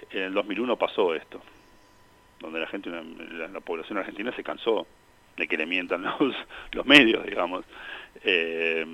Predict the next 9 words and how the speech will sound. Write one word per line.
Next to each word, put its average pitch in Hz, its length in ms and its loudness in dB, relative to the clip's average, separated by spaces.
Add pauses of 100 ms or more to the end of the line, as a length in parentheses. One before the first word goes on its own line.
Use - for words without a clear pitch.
(440)
y 98 100 -6
vamos 151 300 6
hacia 95 240 2
eso, 107 280 2
sí, 90 280 -6 (100)
estamos 139 340 2
yendo 104 200 -4
hacia 95 220 -2
eso, - 300 -8